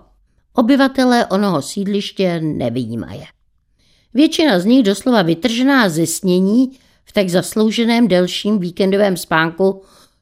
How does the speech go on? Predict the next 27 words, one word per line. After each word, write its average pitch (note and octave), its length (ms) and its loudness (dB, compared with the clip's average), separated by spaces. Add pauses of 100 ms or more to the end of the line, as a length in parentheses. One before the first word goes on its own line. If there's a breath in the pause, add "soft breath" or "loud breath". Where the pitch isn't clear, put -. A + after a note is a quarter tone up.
tomu F#3+ 260 0
nechce E3 460 0
nejprve F3+ 480 0
vůbec E3 280 -2
uvěřit. D#3 540 -2 (600)
A G3 60 -12
tak F#3+ 240 -8
trpělivě E3+ 760 -4
či - 180 -6
netrpělivě D#3+ 800 -2
vyčkává E3+ 840 -4 (400 soft breath)
a - 160 -8
uklidňuje D3+ 540 0
se. - 240 -12 (540 soft breath)
Doufaje, C4+ 460 2
že B3+ 120 -2
to B3+ 120 0
bude B3 240 2
zřejmě A#3+ 400 2
jen A#3+ 100 4
nějaký A3 380 0
neurotický G#3 680 0
taxikář, F3 680 -2 (520)
který G3+ 260 0
tímto G3+ 340 0
nevybíravým G3+ 720 2
způsobem F#3+ 600 -4